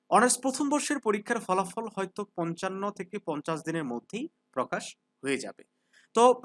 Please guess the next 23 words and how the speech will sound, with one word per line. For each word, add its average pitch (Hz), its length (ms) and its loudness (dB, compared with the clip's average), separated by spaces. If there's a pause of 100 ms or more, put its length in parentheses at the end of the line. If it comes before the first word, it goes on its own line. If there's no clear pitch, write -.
এই 214 120 4
ফলাফলটা 247 760 2 (300)
রাত 170 360 6
আটটা 180 300 2
থেকে, 233 540 -2 (260)
আহ, 147 260 4
বা 151 120 0
চেক 185 260 0
করা 196 200 6
যাচ্ছে। 185 420 0 (100)
কিভাবে 170 280 -4
চেক 175 240 -2
করতে 170 220 -4
হবে 208 120 -2
ইতিমধ্যে 160 440 -4
আমরা 160 140 -2
একটা 156 160 -4
ভিডিও 135 380 0
দিয়েছি। 180 400 0 (240)
একই 160 180 -6
সাথে 196 200 0
আর 156 120 4
একটা 175 200 -2